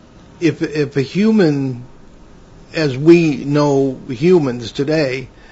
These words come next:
were to exist in, uh, say,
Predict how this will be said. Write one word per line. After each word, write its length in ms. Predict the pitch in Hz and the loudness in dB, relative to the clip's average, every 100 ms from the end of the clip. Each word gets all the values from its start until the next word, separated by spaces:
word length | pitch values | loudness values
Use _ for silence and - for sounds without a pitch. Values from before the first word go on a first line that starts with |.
| - - - - | -20 -20 -14 0
were 260 | 143 147 | 4 4
to 200 | 139 135 | 2 0
exist 540 | 139 117 139 147 139 - | -2 0 2 2 0 -8
in, 460 | 151 135 127 127 | -6 -4 -6 -10
uh, 480 | 123 127 123 123 127 | -10 -8 -8 -10 -12
say, 420 | - 143 139 135 | -6 -4 -2 -6